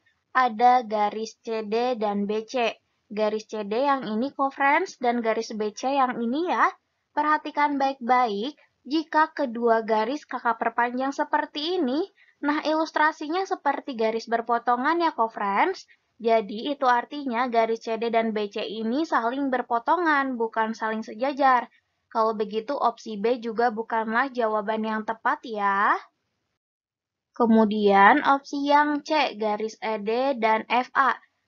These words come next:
Garis E D itu yang ini, co-friends, sedangkan garis F A yang ini ya.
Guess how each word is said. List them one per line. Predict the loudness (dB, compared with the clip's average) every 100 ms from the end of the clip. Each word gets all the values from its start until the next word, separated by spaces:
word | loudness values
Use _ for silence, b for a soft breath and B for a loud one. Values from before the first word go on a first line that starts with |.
| _
Garis | 0 0 0 -4 -4 -4 -6 _ _ _
E | -2
D | 0 -4
itu | -4 -2 0
yang | 0 0
ini, | -2 -2 -2
co-friends, | 2 2 2 0 0 -2
sedangkan | -6 -4 -4 0 0 2
garis | 0 0 -2 -4
F | -6
A | -2 0
yang | 0 -2
ini | -2 -2 0 0
ya. | 2 2